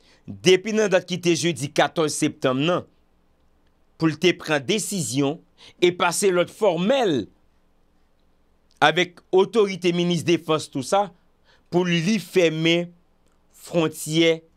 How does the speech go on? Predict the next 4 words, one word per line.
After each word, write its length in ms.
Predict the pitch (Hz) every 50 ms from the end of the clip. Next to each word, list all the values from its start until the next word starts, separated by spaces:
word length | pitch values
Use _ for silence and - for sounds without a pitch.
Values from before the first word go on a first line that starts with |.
| _ _ _ _ _ _ _ _ _ _ _ _ _ _ _ _ -
swa 300 | - - - - 139 127
pa 280 | - - - 127 123 -
machin, 580 | - 123 131 135 127 - - 226 269 277 196 127 - _ _ _ _ _ _ _ _ _ _ _ _ _ _ _ _ _ _ _ _ _ _ _ _ -
lanmè, 480 | - 131 147 151 156 175 202 190 131